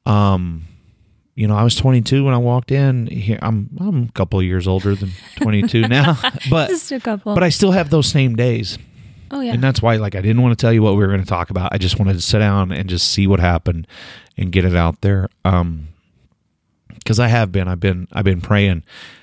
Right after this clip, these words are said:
Speaker 1: And, like, there's a certain episode that I wanted to be special.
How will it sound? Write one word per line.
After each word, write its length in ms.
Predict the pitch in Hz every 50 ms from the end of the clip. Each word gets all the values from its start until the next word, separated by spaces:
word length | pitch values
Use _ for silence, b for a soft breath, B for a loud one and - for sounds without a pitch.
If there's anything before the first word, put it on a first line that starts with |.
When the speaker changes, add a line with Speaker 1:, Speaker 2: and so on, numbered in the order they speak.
| B B B _ -
Speaker 1:
And, 320 | 113 107 104 101 98 95
like, 180 | 95 95 90 -
there's 200 | - 98 92 92
a 40 | 90
certain 280 | - - 104 98 90 104
episode 580 | 98 92 - - 98 - - 92 92 92 92
that 120 | 90 90 87
I 60 | 92
wanted 320 | 90 90 95 98 95 92 87
to 60 | - 90
be 340 | 92 95 92 92 90 78 -
special. 680 | - - - - 107 95 92 - - 101 98 98 98